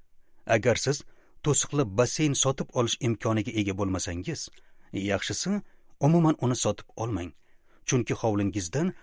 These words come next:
halok bo'lishi mumkin bo'lgan bolaning hayotini xavf ostiga qo'ymaslik kerak. Shunday ekan, basseyn sotib olish xarajatlariga to'siqning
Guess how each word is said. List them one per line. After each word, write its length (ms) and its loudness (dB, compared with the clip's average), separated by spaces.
halok 380 2
bo'lishi 440 0
mumkin 480 0
bo'lgan 360 0
bolaning 360 0
hayotini 480 -2
xavf 280 -2
ostiga 540 -4
qo'ymaslik 600 -6
kerak. 260 -4
Shunday 420 2
ekan, 260 -2
basseyn 540 2
sotib 340 -2
olish 240 0
xarajatlariga 680 -2
to'siqning 520 0